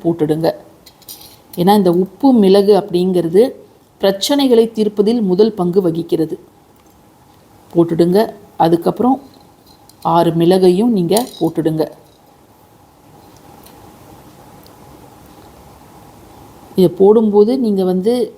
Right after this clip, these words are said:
"எல்லா பிரச்சனையும் எனக்கு தீரப்போகுது" அப்படின்னு சொல்லிக்கிட்டே நீங்க வந்து மனசுல நினைச்சுக்கிட்டே போடலாம். அதோட ஒரு சின்ன துண்டு, இதை விட சின்ன துண்டாக இருந்தா கூட பரவாயில்ல, அது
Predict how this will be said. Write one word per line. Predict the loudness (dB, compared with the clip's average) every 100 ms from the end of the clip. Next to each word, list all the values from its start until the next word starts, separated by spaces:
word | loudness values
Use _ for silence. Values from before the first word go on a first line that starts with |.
| -12
"எல்லா | -6 -2 0 0
பிரச்சனையும் | -4 -4 -2 0
எனக்கு | 0 -2 -2
தீரப்போகுது" | 0 0 0 2 2 4 4 4 0
அப்படின்னு | -4 -2 -2 -4
சொல்லிக்கிட்டே | -6 -4 -2 -2 -2
நீங்க | 0 0 -2
வந்து | 0 0
மனசுல | 0 -2 -2 -4 -4 -6
நினைச்சுக்கிட்டே | -4 -2 0 0
போடலாம். | 0 0 -2 -6
அதோட | -6 0 0 2 -2 -6 -20 -20 -6
ஒரு | 0 0
சின்ன | 0 0 2 2
துண்டு, | 2 0 0 0
இதை | 2 4
விட | 4 2
சின்ன | -2 -4 -2
துண்டாக | -2 -2 -2 -2 -2
இருந்தா | -4 -4
கூட | -4 -4
பரவாயில்ல, | -2 -4 -2 2
அது | 2 2